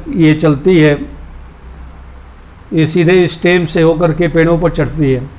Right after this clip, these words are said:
और कभी-कभी ये इन्फ्लोरेसेंस के साथ टूट करके नीचे गिर जाती है और जम-,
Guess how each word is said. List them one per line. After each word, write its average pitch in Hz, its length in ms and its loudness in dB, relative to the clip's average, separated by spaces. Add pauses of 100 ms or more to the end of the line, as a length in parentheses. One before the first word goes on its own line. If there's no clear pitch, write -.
(880)
और 156 140 2
कभी-कभी 185 720 2 (760)
ये 175 200 2
इन्फ्लोरेसेंस 170 840 0
के 165 160 -2
साथ 170 280 0 (680)
टूट 170 220 0
करके 180 440 -2 (1000)
नीचे 160 300 2
गिर 170 200 0
जाती 156 380 2
है 180 260 0 (440)
और 156 180 0
जम-, 156 200 -2